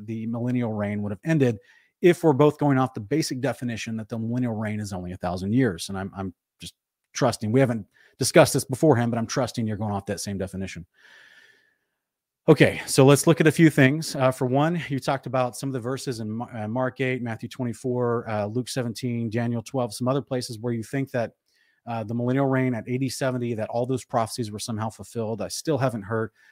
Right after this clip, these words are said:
We have heard about you, the way you feel about the end of Revelation, but none of the stuff before that, and that's fine. It's a big topic, like you said. It's hard to get to every single passage. But I just, I would also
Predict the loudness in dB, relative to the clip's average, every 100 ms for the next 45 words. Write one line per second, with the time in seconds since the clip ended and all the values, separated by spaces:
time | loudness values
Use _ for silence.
0 | _ 6 6 6 4 4 6 4 4 -2
1 | -6 -8 -4 0 0 -2 -4 -2 -6 -6
2 | -2 0 2 2 0 -6 -8 -10 -6 -2
3 | -2 -2 -6 -8 -8 -8 -2 0 0 -2
4 | -6 -4 -2 -2 -6 _ _ _ _ -8
5 | -4 4 4 6 2 2 -4 -8 -10 -10
6 | -2 -2 -2 -6 -6 -6 -6 -8 -6 -8
7 | -6 -8 -8 -8 -2 -2 -2 -8 -12 _
8 | _ _ _ _ _ _ 10 10 10 0
9 | _ _ 2 4 4 -2 -2 4 6 6
10 | 4 2 0